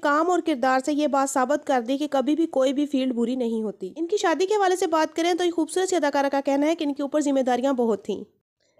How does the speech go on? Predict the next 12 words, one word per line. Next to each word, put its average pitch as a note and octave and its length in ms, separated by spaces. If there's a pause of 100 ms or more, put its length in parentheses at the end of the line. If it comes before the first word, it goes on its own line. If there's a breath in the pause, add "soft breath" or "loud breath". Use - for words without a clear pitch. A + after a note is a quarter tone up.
(140 soft breath)
लिहाजा D#4 380
जिम्मेदारियां E4 520
निभाते D#4+ 400
निभाते C#4+ 420
अपनी D4 280
शादी C4 280
का C#4 120
कभी C4+ 200
ख्याल A#3+ 280
ही A#3 80
नहीं A3+ 200
आया। F#3+ 240